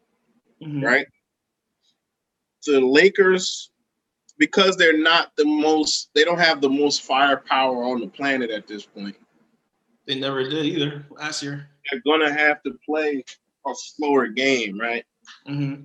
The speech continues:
Speaker 2: But how do you slow down the greatest offense to ever play basketball?
Speaker 1: I
Speaker 2: You
Speaker 1: get
Speaker 2: have
Speaker 1: it.
Speaker 2: Kyrie Irving, Kevin Durant, and James Harden, who can also, who can all drop thirty plus on you at any given time.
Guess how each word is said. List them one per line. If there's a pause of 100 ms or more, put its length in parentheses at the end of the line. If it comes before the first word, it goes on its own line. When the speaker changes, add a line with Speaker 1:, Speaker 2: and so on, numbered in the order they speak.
(1800)
Speaker 2:
But
how
do
you
slow
down
the
greatest
offense
to
ever
play
basketball? (560)
Speaker 1:
I
Speaker 2:
You
Speaker 1:
get
Speaker 2:
have
Speaker 1:
it.
Speaker 2:
Kyrie
Irving, (1000)
Kevin
Durant, (280)
and
James
Harden, (600)
who
can
also,
who
can
all
drop
thirty
plus
on
you (240)
at
any
given
time.